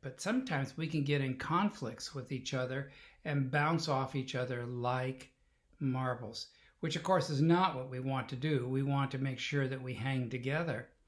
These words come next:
So it is important for us when we come together, not only we have our, our praise and worship, not only do we have our singing,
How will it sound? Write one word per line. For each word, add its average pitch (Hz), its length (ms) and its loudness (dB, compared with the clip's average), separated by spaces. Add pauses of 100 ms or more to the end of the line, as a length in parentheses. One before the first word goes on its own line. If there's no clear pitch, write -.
(560)
So 196 240 6
it 190 80 8
is 175 140 2
important 208 480 4
for 131 220 0
us 127 220 0
when 147 80 2
we 143 80 2
come 143 220 4
together, 139 260 4
not 170 240 4
only 175 220 2
we 143 140 2
have 131 220 2
our, 123 340 0 (320)
our 127 260 0
praise 156 420 2
and 131 160 2
worship, 180 560 0
not 127 220 -2
only 135 240 0
do 131 100 -2
we 127 160 -2
have 123 220 -4
our 117 100 -4
singing, 147 580 2